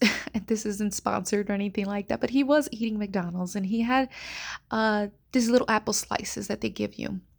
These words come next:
And he was eating it, and he saw there was a seed in there. He goes, "Mom," now this is his first time getting a seed in his apples. Uh, usually you'll see a little bit of the core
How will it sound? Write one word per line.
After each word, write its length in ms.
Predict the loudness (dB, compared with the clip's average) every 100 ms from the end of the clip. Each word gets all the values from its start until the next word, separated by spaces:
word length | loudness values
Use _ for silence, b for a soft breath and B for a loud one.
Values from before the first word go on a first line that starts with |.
| _ _ _ -20 -6
And 220 | -2 0 2
he 100 | 2
was 160 | 2
eating 300 | 2 2 4
it, 80 | 4
and 80 | 4
he 100 | 2
saw 240 | 0 0
there 80 | 2
was 160 | 2 2
a 60 |
seed 320 | -2 4 4 4
in 100 | 2
there. 140 | 0
He 120 | 0
goes, 200 | 0 0
"Mom," 380 | 2 2 2 2
now 340 | 0 2 2
this 180 | 2 0
is 120 | 2
his 180 | 2 0
first 320 | 4 2 2
time 260 | 0 2 4
getting 220 | 2 0
a 40 | -2
seed 340 | -2 -4 -2
in 80 | 0
his 140 | 0
apples. 520 | 0 -2 -2 -6 -6 -10 B B B B B
Uh, 60 | 0
usually 460 | 6 6 6 6
you'll 160 | 6 4
see 180 | 4 2
a 80 | 4
little 180 | 4
bit 80 | 2
of 80 | 0
the 80 | -2
core 880 | -8 -4 0 2 2 2 0 -2